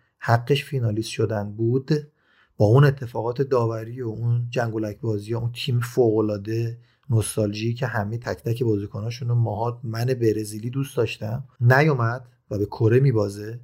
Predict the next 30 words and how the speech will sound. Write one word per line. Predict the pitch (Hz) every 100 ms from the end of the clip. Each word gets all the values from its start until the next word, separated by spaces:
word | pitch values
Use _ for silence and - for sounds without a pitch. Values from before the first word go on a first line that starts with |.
| _ _
اه، | 110 107 104 104 104
و | 113 123
حتی | 120 139 147
اون | 135 139
اسپانیایی | 120 - 123 117 117 139
خوب | 135 123 117
اونم | 131 131 120
سرش | 120 110 110
بریده | 113 107 104 107
می‌شه | 107 -
جلوی | 104 101 104
باز | 101 104
همون | 104 104
کره. | 107 107 113 139 185 - _
اه، | 123 123 123 123 120 120 - _ _ _
همون | - 165 202 208
اون | 185 208
تیم | 202 156 147 147 143
دو | 143
هزار | 143 135 135 135
و | 143
شش | 143 - - 165 185 190 - - -
میاد | 123 147 175 180 180
با | 127 127 120 120 - _
کلاً | - 131 127 139
اشتباه | 160 139 - 127 135
داوری | 147 135 120 117 123 127
صعود | 104 - 120 139 147
می‌کنه | 165 165 160 156
گروه | 139 147 147 151 151